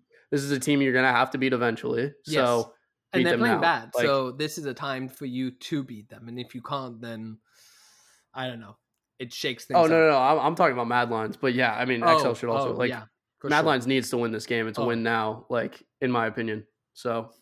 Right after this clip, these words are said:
Speaker 2: And even then,
Speaker 1: it's
Speaker 2: it's not guaranteed 'cause they're, then they're
Speaker 1: No.
Speaker 2: fighting against, like, Vitality, and I'm leaning towards them. But
Speaker 1: This
Speaker 2: we'll
Speaker 1: is, I
Speaker 2: see.
Speaker 1: mean, this is X L all day for me.
Speaker 2: Yeah,
Speaker 1: That's, that's,
Speaker 2: agreed.
Speaker 1: uh, you agree. Like,
Speaker 2: Agree. All
Speaker 1: <laughs>
Speaker 2: right.
Speaker 1: it's very clear.
Speaker 2: Next one. B D S Astralis. Now, normally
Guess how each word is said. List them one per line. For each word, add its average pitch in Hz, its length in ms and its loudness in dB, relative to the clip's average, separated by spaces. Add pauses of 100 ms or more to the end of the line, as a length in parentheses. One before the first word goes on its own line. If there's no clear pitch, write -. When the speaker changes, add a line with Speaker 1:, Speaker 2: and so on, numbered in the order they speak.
(200)
Speaker 2:
And 170 160 0
even 180 300 -2
then, 131 120 -2
Speaker 1:
it's 123 140 -6
Speaker 2:
it's - 100 -14
not 123 160 -6
guaranteed 117 560 -14
'cause 120 160 -20
they're, 117 240 -16
then 123 240 -10
they're 113 180 -8
Speaker 1:
No. 190 120 -6
Speaker 2:
fighting 113 340 -10
against, 107 240 -20
like, 113 220 -18
Vitality, 107 580 -18
and 110 120 -20
I'm 107 440 -20 (160)
leaning 110 300 -18
towards 113 280 -20
them. 107 300 -18
But 113 180 -12 (400)
Speaker 1:
This 156 100 -2
Speaker 2:
we'll 151 100 0
Speaker 1:
is, 135 60 -2
I 123 80 2
Speaker 2:
see. 139 40 2
Speaker 1:
mean, 127 140 2
this 147 160 -2
is 135 100 -2
X 123 180 0
L 113 120 -2
all 113 120 -4
day 104 180 -10
for - 140 -14
me. 110 120 -12
Speaker 2:
Yeah, - 600 -12
Speaker 1:
That's, - 180 -10
that's, 120 360 -6
Speaker 2:
agreed. 104 200 -12
Speaker 1:
uh, 127 220 0
you 135 240 0
agree. 123 360 0
Like, 123 340 -2
Speaker 2:
Agree. 156 380 -2
All 147 140 0
Speaker 1:
<laughs> - 20 0
Speaker 2:
right. 135 160 -2
Speaker 1:
it's 120 100 -12
very 120 260 0
clear. 156 180 0
Speaker 2:
Next 151 120 -2
one. 117 160 -8 (240)
B 214 160 0
D 254 140 0
S 202 120 -4
Astralis. 131 560 -6
Now, 131 140 -6
normally 175 480 -2